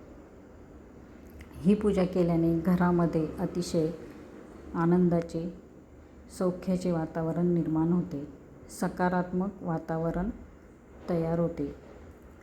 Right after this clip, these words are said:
हरतालिकेची कथा ऐकणे, वाचणे यालाही खूप महत्त्व दिले जाते. जे जे कोणी ही पूजा करतात त्यांचे मन अगदी प्रसन्न होऊन जाते.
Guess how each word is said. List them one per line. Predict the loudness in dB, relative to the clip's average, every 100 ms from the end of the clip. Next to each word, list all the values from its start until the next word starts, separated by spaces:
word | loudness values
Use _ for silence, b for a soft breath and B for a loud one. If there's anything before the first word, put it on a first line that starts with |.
| -20 -20 -16 -2
हरतालिकेची | -2 0 2 2 0 0 -2 -4 -6 -8 -14 -18 -18 -18 -18 -18 -6
कथा | -4 -2 2 2 0 -6 -2
ऐकणे, | 0 2 2 2 2 -2 -12 -18 -18 -18 -8
वाचणे | -2 0 0 0 0 0 -6 -12 -8 0
यालाही | 2 4 2 -2
खूप | -4 2
महत्त्व | 4 2 0 -4
दिले | -2 0 0
जाते. | -2 -6 -8 -10 -14 -20 -20 _ -20 -20 -20 -20 -20 -20 -20 -20 -20 -20 -20 -12 0
जे | 4 4
जे | 4 0
कोणी | 0 0 0 -2
ही | -2
पूजा | 0 -2 0
करतात | -2 -4 -4 -4 -6 -10 -20 -20 -20 -20 -14 -4
त्यांचे | 0 0 0
मन | 0 2 0 -4 -14 -6
अगदी | -4 0 0 -2 -4
प्रसन्न | -4 -2 0 2
होऊन | 4 4 4
जाते. | 2 -2 -4 -6